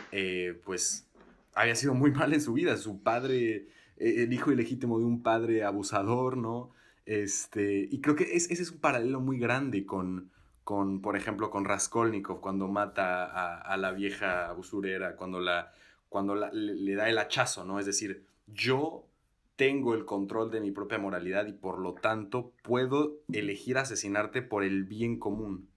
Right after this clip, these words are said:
Creo que eso es lo que siente, de cierta manera, Smerdiakov. Y,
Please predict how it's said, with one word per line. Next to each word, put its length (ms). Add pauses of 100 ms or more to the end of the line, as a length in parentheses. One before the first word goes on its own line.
(400)
Creo 180
que 80
eso 100
es 60
lo 100
que 140
siente, 720
de 100
cierta 260
manera, 380
Smerdiakov. 600 (840)
Y, 380